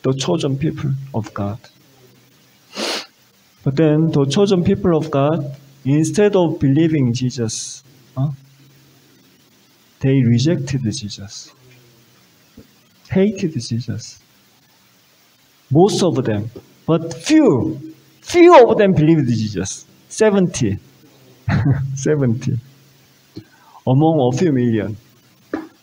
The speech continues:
Seventy. <laughs> But Jesus was rejected,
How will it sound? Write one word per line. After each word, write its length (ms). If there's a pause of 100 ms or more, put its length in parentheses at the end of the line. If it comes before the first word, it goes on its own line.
Seventy. 680
<laughs> 400 (1900)
But 340 (600)
Jesus 440
was 300
rejected, 600